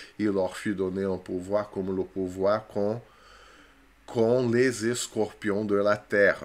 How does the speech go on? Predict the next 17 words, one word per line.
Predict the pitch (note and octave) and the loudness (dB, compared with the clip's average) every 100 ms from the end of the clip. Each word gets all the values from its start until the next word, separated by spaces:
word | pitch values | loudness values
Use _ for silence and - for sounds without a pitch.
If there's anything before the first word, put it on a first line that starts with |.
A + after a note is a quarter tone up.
| D2 | 2
Voilà. | G#2 G2+ - - - | 6 6 2 -10 -6
Là, | F#2 A#2 | 2 4
c'est | C3+ - G#2+ | 4 2 4
la | G#2 | 4
littérature | G#2+ C3+ E3 - A#2+ A#2 A2 - C3 B2 G#2+ | 4 -2 -6 0 0 2 -4 -4 -4 -4 -2
apocalyptique. | F#2 B2 G#2+ F#2 F#2 - - - F2 - - - - - - - - - _ _ - | -2 0 -2 -2 -6 -10 -10 -8 -8 -4 -2 -2 -4 -20 -20 -20 -20 -20 _ _ -14
Hein ? | E2+ G#2 C4+ _ _ - - _ - _ - | -6 -6 -6 _ _ -16 -16 _ -20 _ -4
Euh, | G#2 G#2+ G#2+ G#2 G2+ G2+ G2+ G2 - | 2 4 2 2 0 0 0 -2 0
et | C#3+ B2+ | 2 2
bien | A2 A2 G#2 | 4 4 4
évidemment, | F#2 F#2+ D#2+ D2+ E2 A2 A#2 | 0 -2 -4 -2 0 2 2
nous | G2+ | -2
savons | - G2 F2 G2 A2 A#2 | -4 -6 -4 -2 -4 -2
que | G#2 G2+ G2+ - | 2 4 4 -2
l'une | G2+ G2+ A#2+ A#2+ G2+ | -8 -8 -6 -4 -2
des | F2+ F#2 | -4 -6
caractéristiques | - E2 G2+ - - F#2 F#2+ - - A2 | -6 -6 -6 -6 -6 -6 -6 -10 -6 -6